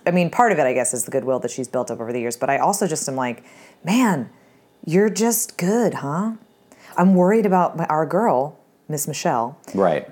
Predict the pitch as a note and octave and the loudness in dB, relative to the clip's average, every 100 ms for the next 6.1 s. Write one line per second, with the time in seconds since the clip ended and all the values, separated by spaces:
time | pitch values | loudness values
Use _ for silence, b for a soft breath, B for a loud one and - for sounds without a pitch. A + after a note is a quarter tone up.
0 | - F#3 F3+ F#3 E3+ E3 D#3+ D#3 D3 - | -4 -2 0 4 4 4 4 2 -2 -4
1 | D3+ - E3 A3 F3+ E3 D3 C#3+ - D#3 | -4 -2 0 0 0 -2 -4 -6 -4 -4
2 | C#3+ D3+ D3 C#3+ C#3 C3+ - C#3+ D3+ C#3 | -2 -2 -2 -2 -4 -8 -12 -10 -6 -6
3 | - C#3+ E3 C#3+ C3 B2 C#3 - - - | -4 -2 0 2 2 0 -2 -6 -4 0
4 | F2+ - - - D#2+ - F3 C#3+ - F#2+ | 0 0 -8 -12 -10 -4 -4 -2 0 -2
5 | - D2+ - G1+ - - G3 C#3+ D3+ A#2+ | 0 -2 -2 -8 -8 -2 -2 0 0 0
6 | - | -6